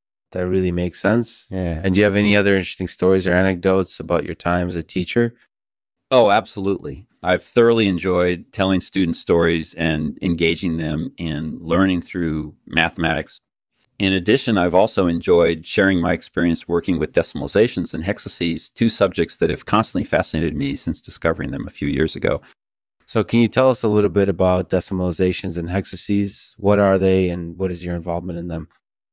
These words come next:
Speaker 2: Decimalizations and hexaces are two types of solutions that mathematicians use when trying to solve equations.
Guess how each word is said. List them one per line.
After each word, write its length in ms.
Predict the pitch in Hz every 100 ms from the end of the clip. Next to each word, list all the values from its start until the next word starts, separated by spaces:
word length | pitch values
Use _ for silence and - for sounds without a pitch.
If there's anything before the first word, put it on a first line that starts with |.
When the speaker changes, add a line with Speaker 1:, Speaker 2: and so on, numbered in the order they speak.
| _ _ _
Speaker 2:
Decimalizations 1400 | 110 120 127 117 101 87 95 104 - 92 87 90 90 - -
and 200 | 85 82
hexaces 840 | 85 104 - - 95 87 82 - -
are 180 | 82
two 240 | 85 - 123
types 360 | 123 101 -
of 100 | 87
solutions 640 | - 85 85 90 - 76 -
that 220 | 82 76
mathematicians 840 | 80 - 80 - 85 87 78 -
use 380 | 82 80 80 -
when 120 | 73
trying 260 | 69 76 71
to 40 |
solve 300 | - - 80
equations. 600 | 78 - 110 107 98 98